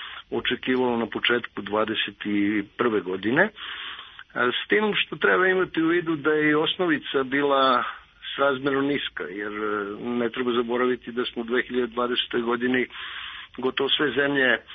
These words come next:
Evrope su imale pad, sem dve ili tri, ako se ne varam. A, negde je taj pad bio izraženiji, negde manji,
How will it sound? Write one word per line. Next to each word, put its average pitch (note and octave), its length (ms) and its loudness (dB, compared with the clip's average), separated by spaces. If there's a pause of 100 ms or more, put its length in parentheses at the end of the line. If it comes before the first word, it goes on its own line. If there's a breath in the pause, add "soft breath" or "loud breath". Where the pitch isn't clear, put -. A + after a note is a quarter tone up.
(360 loud breath)
Evrope C3 460 0 (120)
su C3 80 -2
imale C3 300 0 (140)
pad, G#2+ 260 2 (320)
sem A#2 280 -2 (220)
dve A#2 260 2
ili G#2 260 -2
tri, G#2+ 240 -2
ako F2 220 -8
se - 140 -2
ne F#2+ 160 -2
varam. B2 340 0 (500 loud breath)
A, G#2+ 160 4
negde A2+ 300 2
je G#2 100 -2
taj A2 220 2 (160)
pad A2+ 220 2
bio A2+ 220 -2
izraženiji, B2 800 2
negde G2+ 440 -2
manji, B2+ 540 2